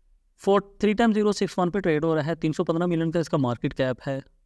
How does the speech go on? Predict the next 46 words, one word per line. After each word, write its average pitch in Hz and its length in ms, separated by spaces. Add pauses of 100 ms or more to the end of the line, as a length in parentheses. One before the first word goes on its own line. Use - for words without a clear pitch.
और 190 240
दो 156 240
सौ 185 120
पैंतालीस 147 480
मिलियन 139 280
का 143 80
इसका 156 160
ट्रेडिंग 135 320
वॉल्यूम 123 320
है। 131 60
मल्टीपल 196 480 (480)
क्रिप्टो 170 240
एक्सचेंजेस 180 360
के - 80
ऊपर 190 140
मिलता 165 240
है, 160 100
मगर 165 180
मैं 190 120
आप 170 100
लोगों 190 120
को - 60
सजेस्ट 165 240
करूंगा 151 260
कि 170 60
आप 156 160
लोग 160 120
इसे 156 140
Bybit 139 360
या 165 180
BitGet 156 360
के 165 100
ऊपर 156 140
बाय 120 180
कर 127 160
लें, 123 180 (420)
मेरा 185 160
भी 220 80
थोड़ा 214 180
सा 208 100
फ़ायदा 165 280
हो 165 100
जाएगा 139 300
और 160 220
लिंक 165 220
जो 247 120